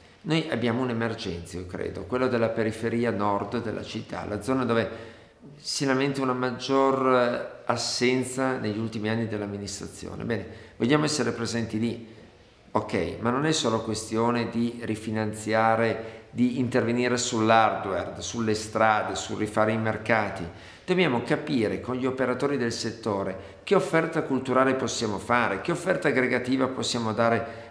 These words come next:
ai giovani, come possiamo aiutare la gente di quel territorio a vivere complessivamente meglio, che non è data solo dalle infrastrutture, ma è data complessivamente dall'offerta di vita, di cultura, di aggregazione che portiamo in quella parte di città.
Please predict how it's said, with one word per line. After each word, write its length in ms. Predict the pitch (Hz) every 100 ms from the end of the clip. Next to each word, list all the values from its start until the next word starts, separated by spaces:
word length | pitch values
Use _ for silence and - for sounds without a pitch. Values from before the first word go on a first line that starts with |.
| -
ai 220 | 110 107
giovani, 420 | - 135 120 95 92 - -
come 220 | 208 180
possiamo 320 | 147 143 147
aiutare 420 | 120 135 135 104
la 100 | 110
gente 260 | 131 151 113
di 100 | 113
quel 160 | 127 120
territorio 460 | 147 156 185 180
a 20 |
vivere 300 | 120 131 139
complessivamente 1200 | 123 110 120 117 - 117 110 110 107 120 117 - - -
meglio, 460 | - 95 87 95 98 - -
che 100 | 90
non 200 | 95 156
è 80 |
data 260 | 135 107 101
solo 300 | - 107 107
dalle 180 | 101 101
infrastrutture, 760 | 101 101 98 - 107 - 90
ma 120 | 107 131
è 40 |
data 260 | 160 - 147
complessivamente 720 | 107 113 - 120 135 156 147
dall'offerta 640 | 110 113 - 135 135 -
di 120 | 110 101
vita, 300 | 123 139 110
di 140 | 101
cultura, 580 | 104 110 - 135 117 90 - - - -
di 100 | -
aggregazione 600 | 123 123 123 135 143 147
che 100 | 151
portiamo 380 | 127 113 110 107
in 40 | 110
quella 180 | 104 101
parte 260 | 104 -
di 100 | 98
città. 460 | - - - 95